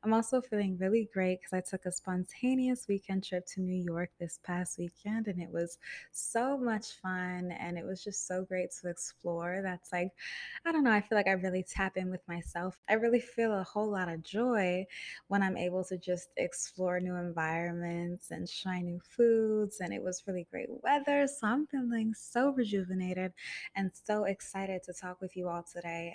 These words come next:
and I hope that you all are feeling pretty good too, but if not, I hope you're feeling some of my energy through this microphone and through your speaker or your headphones, whatever it may be, and I hope that you're starting to feel a little better as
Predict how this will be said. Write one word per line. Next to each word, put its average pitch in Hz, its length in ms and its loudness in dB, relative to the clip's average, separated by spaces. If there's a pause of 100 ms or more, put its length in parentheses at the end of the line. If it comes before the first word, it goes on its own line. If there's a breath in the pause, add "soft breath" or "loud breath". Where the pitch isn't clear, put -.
and 175 140 -8
I 175 240 -6 (200)
hope 240 300 4 (380 loud breath)
that 208 160 -2
you 208 120 4
all 190 160 2
are 190 100 -2
feeling 180 340 -4
pretty 180 260 -6
good 180 260 -4
too, 214 300 0
but 185 100 0
if 180 160 -2
not, 196 360 2
I 180 80 0
hope 185 260 -2
you're 185 140 -4
feeling 180 320 -4
some 190 240 -4
of 180 40 0
my 175 240 -2
energy 175 500 -2
through 180 540 0 (420 loud breath)
this 180 400 2 (180)
microphone 190 760 2
and 175 120 -2
through 190 160 -2
your 180 160 0
speaker 185 580 -4
or 175 100 -2
your 175 220 -4
headphones, 180 840 -4
whatever 180 340 -2
it 175 140 -6
may 175 220 -2
be, 175 460 -2 (400 loud breath)
and 196 120 0
I 196 80 2
hope 196 260 0
that 185 160 -6
you're 175 80 -8
starting 175 340 -4
to 175 80 -2
feel 170 200 -4
a 170 100 0
little 165 320 -4
better 165 300 -4
as 160 240 -6